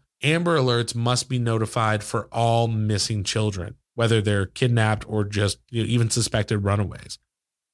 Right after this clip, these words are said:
They also lead a campaign called Skylar Talks, in which they visit schools and prisons.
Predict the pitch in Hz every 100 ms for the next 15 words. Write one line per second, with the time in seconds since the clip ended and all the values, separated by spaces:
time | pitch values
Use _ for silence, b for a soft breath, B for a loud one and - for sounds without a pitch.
0 | - 135 139 170 - 175 156 135 135 131
1 | 113 113 113 120 - 107 107 - - 139
2 | 160 117 101 - 101 - - - - 117
3 | 113 123 117 110 113 117 113 - - 123
4 | 135 143 151 123 117 101 - 135 110 95
5 | -